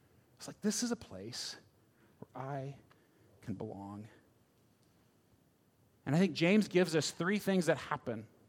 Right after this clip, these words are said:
when we belong, both that happen when we belong and also that help facilitate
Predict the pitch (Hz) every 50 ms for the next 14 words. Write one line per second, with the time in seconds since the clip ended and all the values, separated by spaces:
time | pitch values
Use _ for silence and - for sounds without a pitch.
0 | _ _ _ _ _ - - _ _ _ _ - 131 139 143 147 139 127 131 127
1 | 127 120 113 113 113 185 214 262 - - - - - - 180 220 - 285 240 247
2 | 247 233 254 233 202 208 202 202 202 202 185 151 156 160 175 175 - 208 170 156
3 | 139 120 - 139 - - 151 - - - - 160 156 156 151 - 147 131 117 -